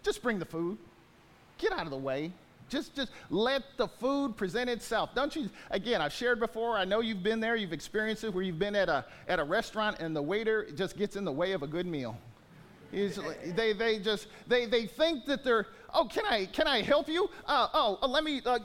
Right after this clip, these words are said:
can, can I?" It's like, "I'm trying to eat. I, I, I'm trying, can you, like,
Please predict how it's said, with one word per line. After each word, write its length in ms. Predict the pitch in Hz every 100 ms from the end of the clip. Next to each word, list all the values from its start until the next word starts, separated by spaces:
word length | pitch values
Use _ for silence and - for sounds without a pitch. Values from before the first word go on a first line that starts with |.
| 208
can, 200 | 269 269
can 280 | 262 226 277
I?" 140 | 277 262 214
It's 200 | 254 254
like, 180 | 262 208 - - - - - 208
"I'm 100 | 220
trying 240 | - - 180
to 140 | 247
eat. 140 | 262 113 - - - - - - - - - 226 - - - - - - - - - - - - -
I, 140 | 262 240
I, 260 | 254 233
I'm 100 | 233
trying, 200 | - 277
can 200 | - 277
you, 180 | 294 196 165
like, 180 | 185